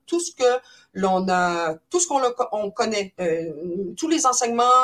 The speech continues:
euh, par lesquels on a, on a passé depuis notre petite enfance jusqu'aux études su-, supérieures pour certaines personnes, toutes les institutions,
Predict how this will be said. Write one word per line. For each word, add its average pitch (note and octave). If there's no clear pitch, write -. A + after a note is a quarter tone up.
euh, F3
par G3+
lesquels G3
on G3+
a, F#3
on F3+
a F3
passé A3+
depuis G3+
notre G3+
petite A#3+
enfance G#3
jusqu'aux G3
études A3+
su-, -
supérieures G3
pour -
certaines E3+
personnes, G3+
toutes F#4+
les B3+
institutions, A3+